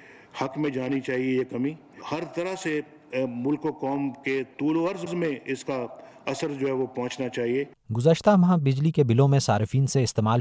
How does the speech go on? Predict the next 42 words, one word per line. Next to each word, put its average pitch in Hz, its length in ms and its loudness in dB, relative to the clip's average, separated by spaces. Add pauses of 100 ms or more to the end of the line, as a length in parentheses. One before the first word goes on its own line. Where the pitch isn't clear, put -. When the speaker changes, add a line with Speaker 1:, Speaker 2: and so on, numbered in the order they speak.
Speaker 2:
شدہ 117 180 4
یونٹ 110 340 2
سے 123 140 2
زیادہ 101 320 0
رقوم 117 400 2
وصول 110 260 0
کرنے 101 260 0
کا 101 120 0
معاملہ 98 460 4
بھی 113 140 -2
کابینہ 104 380 0 (100)
کے 110 80 0
اجلاس 92 340 -2
میں 160 80 4
زیر 107 260 0
بحث 92 320 -2
آیا۔ 85 280 0 (320)
اس 98 160 -4
بارے 98 220 2
میں 98 180 2
پیش 98 220 0
کی 95 200 -2
گئی 101 160 0
audit 92 380 -4
report 113 300 0
کو 120 120 2
وزیر 98 300 0
اعظم 90 220 0
نے 95 80 0
مسترد 95 360 0
کرتے - 300 0
ہوئے 127 280 4 (260)
ایک 147 240 4
ہفتے 135 240 2
میں 135 120 4
دوبارہ 104 340 4
report 107 400 0
مرتب 98 360 0
کرنے 95 260 2
کی 120 220 2
ہدایت 92 340 2
کی۔ 85 260 0